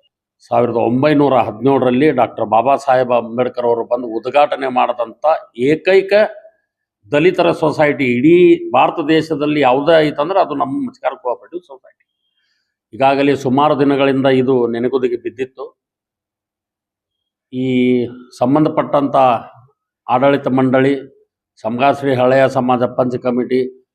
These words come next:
ಡಾಕ್ಟರ್ ಬಾಬಾ ಸಾಹೇಬ್ ಅಭಿವೃದ್ಧಿ ಲಿಡ್ಕರ್ ಸಂಘ ಹಾಗೂ ಯುವಕ ಮಂಡಳ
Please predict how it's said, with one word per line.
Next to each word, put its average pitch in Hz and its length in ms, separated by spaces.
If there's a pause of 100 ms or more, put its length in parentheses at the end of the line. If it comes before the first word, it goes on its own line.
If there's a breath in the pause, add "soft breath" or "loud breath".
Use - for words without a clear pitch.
(220)
ಡಾಕ್ಟರ್ 110 240
ಬಾಬಾ 110 320
ಸಾಹೇಬ್ 120 460
ಅಭಿವೃದ್ಧಿ 117 880 (720)
ಲಿಡ್ಕರ್ 123 600
ಸಂಘ 120 320 (480)
ಹಾಗೂ 113 340
ಯುವಕ 123 300
ಮಂಡಳ 123 360